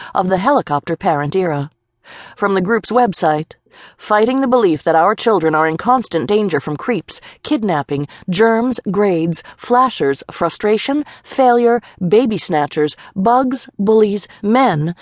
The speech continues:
sleepovers, and or the perils of a non-organic grape." The movement was founded by Lenore Skenazy, a former columnist for the news and for the New York Sun, who achieved mommy blog infamy when,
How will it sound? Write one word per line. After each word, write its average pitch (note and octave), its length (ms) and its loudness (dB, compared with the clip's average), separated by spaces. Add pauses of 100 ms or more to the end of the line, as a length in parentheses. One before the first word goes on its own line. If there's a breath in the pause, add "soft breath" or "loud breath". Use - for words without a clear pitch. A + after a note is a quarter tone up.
(180 loud breath)
sleepovers, D4 920 -2
and A#3 340 0
or G3+ 300 4
the G3 140 -4
perils F3+ 480 -2
of F#3 160 -4
a - 20 -2
non-organic G3 920 0
grape." G#3+ 420 -2 (1400 loud breath)
The B3+ 120 0
movement C#4 500 2
was G3+ 160 -2
founded G3+ 460 -2
by F3 100 2
Lenore A3 400 2
Skenazy, E3+ 760 -4 (360 loud breath)
a - 80 -2
former A#3+ 340 0
columnist F3+ 560 0
for F#3+ 140 -4
the F#3 100 -2
news G3 460 0 (220 loud breath)
and A#3 120 0
for C4 140 0
the B3+ 80 4
New C#4 140 0
York F3 260 0
Sun, F#3 460 0 (240 loud breath)
who C#4 160 0
achieved D4+ 440 -2
mommy B3+ 440 2
blog G#3 440 2
infamy G#3 520 -4
when, D#3+ 260 0